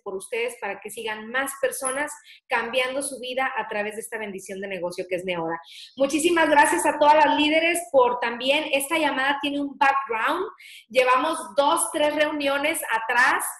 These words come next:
buscando testimonios, planeando para ustedes, buscando los temas que ustedes necesitan.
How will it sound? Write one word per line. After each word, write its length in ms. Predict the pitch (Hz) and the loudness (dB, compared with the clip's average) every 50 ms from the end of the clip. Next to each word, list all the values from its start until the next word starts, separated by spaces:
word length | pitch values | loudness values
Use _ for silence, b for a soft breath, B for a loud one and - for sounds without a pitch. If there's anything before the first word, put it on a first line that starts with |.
| B B B B B | B B B B B
buscando 560 | 233 269 269 269 - 294 269 269 277 294 285 | -8 -8 -8 -6 -4 -4 -4 -2 -2 -2 -2
testimonios, 920 | 285 277 277 277 - 285 233 247 269 294 294 302 294 294 294 302 294 - - | -2 -2 -2 -2 -6 -8 -6 -2 -2 0 0 0 -2 -2 -4 -4 -4 -4 -4
planeando 520 | - 269 254 254 262 262 262 269 269 262 262 | -2 -2 -2 -2 -4 -4 -6 -6 -6 -6 -6
para 160 | 254 240 233 | -6 -6 -6
ustedes, 560 | 233 - - - 294 285 294 285 294 285 285 294 | -6 -8 -6 -2 -2 0 0 0 0 0 -2 -4
buscando 420 | - 254 - - 269 262 262 269 285 | -8 -12 -12 -12 -12 -10 -8 -6 -6
los 300 | 277 247 240 - - - | -4 -4 -6 -6 -6 -4
temas 400 | - 277 285 285 285 302 302 302 | -4 -4 -2 -2 -4 -6 -6 -8
que 80 | - 277 | -10 -12
ustedes 400 | 247 - - 254 254 254 262 262 | -12 -8 -4 -2 -2 -2 -2 -4
necesitan. 760 | 262 240 - - 208 - - 285 277 269 285 - 262 277 294 | -8 -10 -10 -10 -10 -8 -8 -10 -10 -10 -8 -6 -6 -6 -6